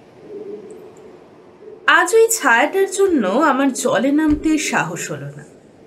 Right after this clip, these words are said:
ছায়াটা যদি কোনো শার্কের হয়, তাহলে জলে নামা মানে আত্মহত্যা করা।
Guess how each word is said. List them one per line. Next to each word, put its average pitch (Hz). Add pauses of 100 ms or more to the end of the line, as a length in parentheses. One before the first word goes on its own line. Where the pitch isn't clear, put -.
(640)
ছায়াটা 202
যদি 302
কোনো 320
শার্কের 285
হয়, 330 (600)
তাহলে 277
জলে 311
নামা 320
মানে 311
আত্মহত্যা 170
করা। 143